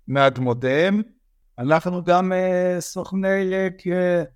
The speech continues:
מה שנקרא בשפה הסוציולוגית agency, כן? אה, סוכנים של, אה, תרבות זרה,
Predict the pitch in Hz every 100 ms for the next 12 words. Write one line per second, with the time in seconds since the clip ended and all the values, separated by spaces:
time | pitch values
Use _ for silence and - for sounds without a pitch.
0 | _ _ _ - - 165 151 170 165 165
1 | 147 175 165 - 175 175 170 160 160 196
2 | 185 185 - 123 120 151 175 185 - _
3 | _ _ _ _ _ _ 147 139 135 135
4 | 131 127 135 - 165 175 190 180 170 170
5 | 165 160 160 160 160 160 156 156 151 151
6 | _ _ _ _ _ _ _ - 131 135
7 | 180 151 160 165 190 131